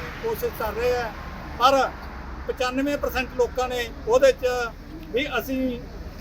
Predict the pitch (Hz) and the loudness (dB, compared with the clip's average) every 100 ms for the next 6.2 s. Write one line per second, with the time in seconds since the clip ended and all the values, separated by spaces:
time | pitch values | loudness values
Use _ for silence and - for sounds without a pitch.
0 | - - 175 269 294 262 220 240 254 247 | -12 -2 6 6 10 8 8 2 2 2
1 | 247 247 240 - - - - 208 262 285 | 0 0 -2 -4 -12 -12 -4 0 2 4
2 | 302 277 240 254 254 247 247 247 247 240 | 2 0 0 0 4 2 2 -2 -2 -6
3 | 226 - 240 277 254 247 226 - 233 226 | -8 2 8 10 8 2 -2 -8 -10 -10
4 | 202 - - - - 254 294 254 294 294 | -12 -14 -16 -16 6 8 8 6 4 4
5 | 294 - 214 247 277 277 277 233 - 262 | 2 2 4 4 4 4 4 2 -2 0
6 | 254 | 0